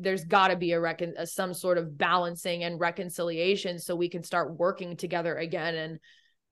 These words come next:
you know, live in some sort of sanity. 'Cause I, I really don't believe that people are in their heart of hearts happy with the way that shit is. Like, I just,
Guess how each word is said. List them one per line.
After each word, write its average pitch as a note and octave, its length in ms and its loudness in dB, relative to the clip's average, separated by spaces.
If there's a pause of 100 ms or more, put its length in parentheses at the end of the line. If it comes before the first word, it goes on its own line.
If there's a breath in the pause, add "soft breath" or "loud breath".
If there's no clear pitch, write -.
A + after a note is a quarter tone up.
(140)
you G3+ 100 4
know, F#3 160 6
live G3 320 6
in F#3+ 120 0
some F#3+ 280 0
sort F#3 200 -2
of E3 120 0
sanity. G3 420 4
'Cause F#3 300 -2
I, G3+ 180 6
I A3 220 8
really A#3+ 260 4
don't G3 260 4
believe F3+ 360 -2
that F3 160 -2
people E3+ 320 -2
are E3 280 2 (460 soft breath)
in G3+ 160 2
their F#3 160 4
heart F3+ 260 6
of E3+ 100 6
hearts F3 460 4
happy F#3 440 4
with F3 240 0
the F3 120 2
way A3+ 220 8
that A#3 220 10
shit - 480 0
is. F3+ 480 2
Like, F3+ 160 -2
I F3 100 4
just, F3 240 -2